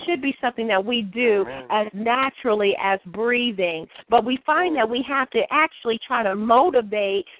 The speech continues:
Speaker 1: people to pray. And so one of the things that we do, we try to encourage them to pray. You know, we try to remove their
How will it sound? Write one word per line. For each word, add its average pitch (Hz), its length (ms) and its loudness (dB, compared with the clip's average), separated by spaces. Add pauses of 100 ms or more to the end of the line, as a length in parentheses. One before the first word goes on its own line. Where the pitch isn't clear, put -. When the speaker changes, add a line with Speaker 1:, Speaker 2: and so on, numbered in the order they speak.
Speaker 1:
people 202 720 2
to 233 80 -8
pray. 196 600 -2 (200)
And 220 180 2
so 240 120 4
one 262 220 0
of 269 100 2
the 240 100 2
things 254 260 -2
that 226 100 -2
we 233 140 -2
do, 233 100 4
we 269 120 0
try 302 160 -4
to 247 120 -2
encourage 254 600 0
them 190 160 -2
to 180 80 0
pray. 185 340 2 (220)
You 254 160 0
know, 233 120 6 (140)
we 285 120 -2
try 330 120 -2
to 277 100 4
remove 240 520 0
their 226 180 4